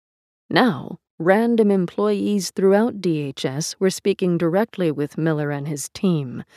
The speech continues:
who would then claim to have buy-in for their ideas from D H S. Miller's incursions extended to the communications department.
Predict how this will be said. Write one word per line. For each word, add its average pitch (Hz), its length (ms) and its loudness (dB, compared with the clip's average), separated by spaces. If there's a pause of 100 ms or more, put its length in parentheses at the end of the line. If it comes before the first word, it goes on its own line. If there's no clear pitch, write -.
(340)
who 208 160 -2
would 156 200 0
then 160 300 2
claim 170 320 0
to 170 80 2
have 160 260 -4
buy-in 180 480 0
for 160 160 -4
their 147 220 -2
ideas 147 720 -2 (160)
from 147 500 -2
D 147 220 -2
H 131 320 -6
S. 175 420 -2 (1000)
Miller's 240 420 8
incursions 175 800 2
extended 190 560 0
to 180 80 0
the 165 100 -2
communications 175 840 0
department. 160 640 -2